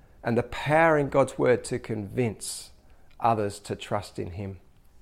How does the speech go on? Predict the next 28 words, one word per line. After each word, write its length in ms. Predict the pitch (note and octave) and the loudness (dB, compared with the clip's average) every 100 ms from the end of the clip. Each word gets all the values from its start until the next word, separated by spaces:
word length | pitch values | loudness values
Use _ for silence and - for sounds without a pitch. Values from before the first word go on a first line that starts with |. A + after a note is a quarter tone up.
| - - - - | -20 -20 -20 0
But 120 | - - | 10 10
it 80 | |
comes 240 | - A#3 G#3+ | 10 6 8
down 280 | G#3 G3 F#3+ | 10 12 10
even 240 | E3 D#3+ | 10 8
more 260 | D3 F#3 A3 | 10 10 10
to 60 | |
this, 220 | C#3+ C#3+ | 8 6
to 260 | - E3 - | 6 6 6
a, 20 | |
to 180 | - F#3 | 4 2
a 40 | F#3+ | 6
more 220 | F3+ F3 | 6 10
micro 400 | E3 A3 A#3 F3+ | 10 10 10 8
level, 240 | D3+ C3+ | 8 8
in 120 | D3+ | 6
terms 280 | D3+ F#3 A3+ | 4 2 4
of 100 | G#3 | 4
it, 80 | F#3 | 2
how, 400 | C#3 D#3+ F#3 F3+ - - F#3+ | 2 4 6 6 2 2 4
how 220 | D3+ G3 | 8 8
it 120 | G3+ | 8
convinces 580 | - E3 D3 F3 - C3 | 6 2 4 2 2 0
us 360 | - - E3 - | 2 4 4 0
to 160 | - | -2
lead 400 | D3+ D3+ D#3+ D#3+ | 2 4 6 6
our 220 | - C3 B2 | 6 4 4
lives. 640 | B2+ C3+ A#2 B2+ - | 4 2 0 -6 -14